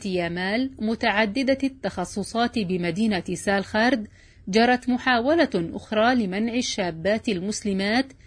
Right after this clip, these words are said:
من ارتداء الحجاب. وكتب أحد المستخدمين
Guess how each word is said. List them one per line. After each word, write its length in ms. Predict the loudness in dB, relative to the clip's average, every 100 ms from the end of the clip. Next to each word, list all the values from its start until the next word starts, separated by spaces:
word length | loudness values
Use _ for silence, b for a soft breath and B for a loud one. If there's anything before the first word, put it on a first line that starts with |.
| b 2
من 200 | 4 4
ارتداء 560 | 0 -2 0 0 0
الحجاب. 560 | -4 0 2 2 0 -6 -20 -20 -20 -20 b b b
وكتب 540 | 2 4 4 2 2 0
أحد 380 | -4 0 0 0
المستخدمين 1040 | -4 -6 -6 -6 -2 -2 0 2 0